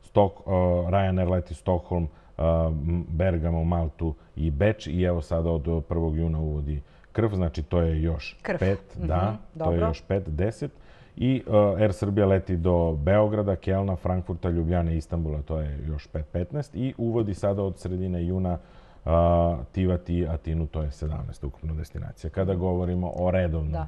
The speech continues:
Speaker 2: to je sedam od strane Air Srbije.
Speaker 1: Da.
Speaker 2: Mhm.
Speaker 1: Kada govorimo o redovnim letovima, kada govorimo o čarter letovima, ova sezona takođe možemo da se pohvalimo. Prošle godine je bila jedan, jedna serija čarter letova, znači na deset, odnosno jedanaest dana,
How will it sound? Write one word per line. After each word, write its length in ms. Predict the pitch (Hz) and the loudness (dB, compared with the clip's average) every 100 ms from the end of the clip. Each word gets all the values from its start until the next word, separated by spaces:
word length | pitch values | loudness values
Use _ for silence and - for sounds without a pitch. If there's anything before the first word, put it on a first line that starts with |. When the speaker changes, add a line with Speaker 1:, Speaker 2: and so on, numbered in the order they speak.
| - | -6
Speaker 2:
to 80 | 220 | -4
je 60 | 202 | -4
sedam 520 | - 214 214 220 214 | 0 0 0 -2 -4
od 180 | 190 202 | -8 -8
strane 320 | - 202 196 | -4 -4 -2
Air 160 | 185 180 | -4 -6
Srbije. 340 | - 156 151 | -8 -6 -4
Speaker 1:
Da. 260 | 160 - - | -4 -6 -10
Speaker 2:
Mhm. 100 | 175 180 - | -10 -12 -4
Speaker 1:
Kada 260 | 98 95 98 | 0 2 4
govorimo 500 | 98 104 104 101 98 | 4 4 4 2 4
o 120 | 98 | 4
redovnim 540 | 95 82 80 78 76 - | 4 2 0 0 -4 -4
letovima, 500 | 78 69 76 76 76 | -4 -4 -6 -6 -4
kada 240 | 90 87 | -2 -2
govorimo 480 | 87 101 113 113 104 | 0 0 0 -2 -2
o 60 | |
čarter 460 | 92 107 107 - 85 69 - - - | 0 2 2 0 -6 -6 -16 -20 -6
letovima, 460 | 78 76 107 117 | -4 -2 -2 0
ova 160 | 107 98 | 2 0
sezona 380 | - 87 90 87 | -2 -2 0 0
takođe 400 | 82 - 90 87 | -4 -2 -2 0
možemo 340 | 85 82 85 | -2 -2 -2
da 80 | 80 | -4
se 140 | 73 | -6
pohvalimo. 480 | 76 73 69 90 107 | -8 -8 -6 -4 -4
Prošle 300 | - 92 95 | -2 -2 -2
godine 360 | 87 90 92 90 | -2 -2 0 0
je 100 | 85 | 0
bila 200 | 90 90 | 0 0
jedan, 380 | 87 92 85 78 - - | 2 0 0 -4 -6 -4
jedna 260 | 90 90 | -2 -2
serija 360 | 82 95 85 73 | -2 -2 -2 -4
čarter 380 | - 76 65 76 | -6 -8 -6 -6
letova, 340 | 78 78 98 | -6 -4 -4
znači 280 | 90 85 85 | -4 -4 -4
na 80 | 82 | -4
deset, 420 | 78 73 - 76 | -2 -2 -4 -8
odnosno 320 | 78 76 82 | -6 -6 -4
jedanaest 400 | 82 82 78 73 | -2 -2 -4 -6
dana, 280 | 80 82 95 | -6 -4 -4